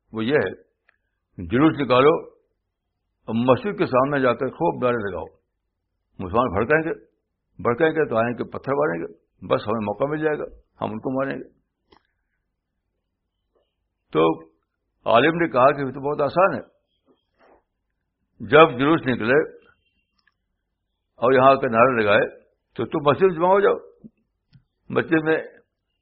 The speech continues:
سب لوگ کا ہم اعت-، اعتکاف کر رہے ہیں، وہاں دعائیں کرو، نہ بھڑکو نہ پتھر مارو، کچھ نہیں۔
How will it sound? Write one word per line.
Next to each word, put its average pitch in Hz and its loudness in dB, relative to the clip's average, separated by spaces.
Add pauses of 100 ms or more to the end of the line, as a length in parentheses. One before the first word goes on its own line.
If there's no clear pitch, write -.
(200)
سب 120 2
لوگ 135 -4
کا 135 2
ہم 131 0
اعت-، 123 -2
اعتکاف 127 -2
کر 156 -2
رہے 156 -4
ہیں، - -10 (320)
وہاں 120 -2
دعائیں 127 4
کرو، 151 -10 (1000)
نہ 120 0
بھڑکو 135 4
نہ 160 2
پتھر 156 -2
مارو، 160 -2
کچھ 160 -10
نہیں۔ 170 -8